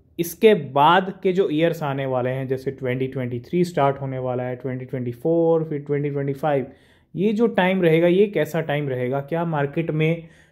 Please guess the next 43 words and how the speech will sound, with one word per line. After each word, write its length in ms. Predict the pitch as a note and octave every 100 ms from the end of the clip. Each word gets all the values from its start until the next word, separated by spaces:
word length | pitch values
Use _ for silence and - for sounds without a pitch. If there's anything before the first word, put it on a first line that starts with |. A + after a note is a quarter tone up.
| -
हमको 320 | C#3+ D3+ E3+
अच्छे 500 | F3 C#3+ - - F#3
रिटर्न्स 480 | E3 D#3 D#3 E3 D#3+
मिल 160 | D3+ D3+
सकते 320 | D#3 D#3 E3
हैं 320 | D3+ D#3 D#3
आने 260 | C3+ C3+ D3+
वाले, 340 | C#3 C3+ C#3+
अ, 120 | D3 D3 _ _ - B2+ B2 A#2+ -
मंथ्स 480 | B2+ B2 D3 D#3+ -
के 160 | - D#3
अंदर, 280 | C#3+ C#3+
आने 280 | C3+ C3 C3+
वाले 220 | C3+ C3
जो 360 | C3+ C3+ C3 B2+ -
एक 200 | C3 C3
दो 120 | C3+
साल 380 | C3 C#3 B2+ B2+
हैं, 60 | C3+
वो 160 | C3+
बहुत 380 | B2+ A#2 C#3 D3+
इंपॉर्टेंट 580 | C#3+ C#3+ C3 B2+ D#3 D#3
ईयर्स 300 | C#3+ C#3+ D3
हैं 60 | F3+
और 80 |
मार्केट 420 | D3+ C#3 C#3+ E3 -
के 80 |
अंदर 220 | D#3+ D#3 E3
एक 220 | D3+ B2+
बुल 240 | D3+ D#3
रन 340 | C#3+ D3+ E3 D#3+ - _ -
जल्दी 420 | B2 D3+ D#3+ F3
हमको 280 | D#3+ D3 D#3
देखने 400 | C#3 C3 C#3 C#3+
को 140 | C#3+ D#3
मिलेगा, 520 | B2+ B2 C#3+ C#3+ D3+
उसका 300 | D3 - D3+
भी 100 | D3+
टाइम 260 | C3+ C3
फिक्स 340 | B2+ C3+ - D3+
है, 200 | E3 E3+ - _ _ _
ठीक 180 | - E3
है। 260 | C#3+ A#2+